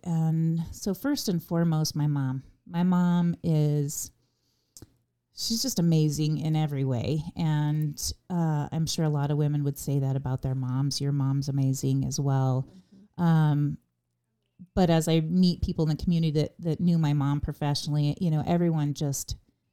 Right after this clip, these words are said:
Speaker 1: speaks so highly of her. Everyone loves my mom. They loved her in her professional role. They love her in her personal life. She's so strong. You know, she was a single mom as well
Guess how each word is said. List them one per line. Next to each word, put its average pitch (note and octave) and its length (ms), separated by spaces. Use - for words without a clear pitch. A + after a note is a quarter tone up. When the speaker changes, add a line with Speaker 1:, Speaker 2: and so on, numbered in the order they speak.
Speaker 1:
speaks - 400
so D#3 240
highly C#3+ 340
of C3 120
her. - 220
Everyone F3+ 420
loves D3 280
my C#3+ 140
mom. C3+ 280
They C#3+ 120
loved D3+ 360
her D#3 180
in D3 100
her C#3 100
professional G3+ 640
role. F3 260
They D3 140
love C#3+ 400
her D3 320
in D3+ 200
her D3 120
personal G3 500
life. E3+ 440
She's D#3 300
so G3+ 680
strong. - 640
You D#3 80
know, D3+ 100
she F#3 200
was E3+ 140
a D#3+ 60
single D#3 300
mom C#3+ 260
as C#3+ 140
well F3 580